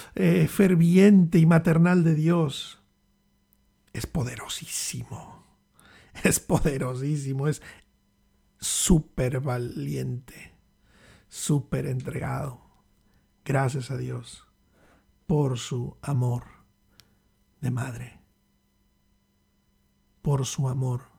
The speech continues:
femenino para nosotros, sus hijos.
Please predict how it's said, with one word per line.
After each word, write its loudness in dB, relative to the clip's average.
femenino -4
para -2
nosotros, -10
sus -12
hijos. -14